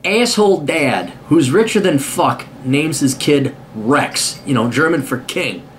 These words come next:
So I'm already a little bit suspicious, but I fucking love the pick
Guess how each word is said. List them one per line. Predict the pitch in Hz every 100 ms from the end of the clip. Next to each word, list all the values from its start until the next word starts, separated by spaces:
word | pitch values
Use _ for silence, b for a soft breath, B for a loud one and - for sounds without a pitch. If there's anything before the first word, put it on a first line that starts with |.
| B B B B
So | - 185 180 180 -
I'm | 247 339 359
already | 349 285 247 214
a |
little | 190 190
bit | 156 165 -
suspicious, | 139 - - 151 139 123
but | 120 165
I | 160 147
fucking | - 233 220 170 156
love | 165 208 208
the | 196
pick | 196 143 127